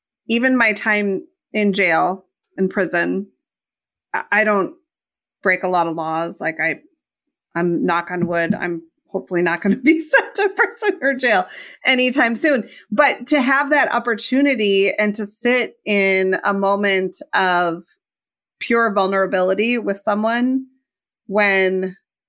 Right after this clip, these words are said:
they are really at the, probably the lowest low that they've ever been in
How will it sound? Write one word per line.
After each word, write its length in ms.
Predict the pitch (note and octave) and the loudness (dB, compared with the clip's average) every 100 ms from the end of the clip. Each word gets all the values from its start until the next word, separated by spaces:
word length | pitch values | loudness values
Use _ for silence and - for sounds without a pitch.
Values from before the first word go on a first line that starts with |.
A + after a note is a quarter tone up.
| G3 | -4
they 480 | G3+ G#3+ G#3+ G#3+ - | 0 2 2 2 2
are 200 | G3+ G3 | 0 0
really 320 | G3+ A#3+ C4+ | 0 2 2
at 160 | A3+ A3+ | 0 -2
the, 120 | G#3 | -4
probably 340 | - G#3 A#3+ | -4 -2 -2
the 140 | A#3+ G#3 | 0 2
lowest 400 | F3 G#3 G#3 F3+ | 2 0 -2 -4
low 320 | F3+ G3 - | -2 -2 -4
that 200 | F#3 - | -8 -4
they've 160 | F#3 | -4
ever 200 | F3+ F3+ F#3 | -2 -2 -2
been 220 | F#3 G3 | -2 -2
in 360 | E3 - G3 | -2 -4 -8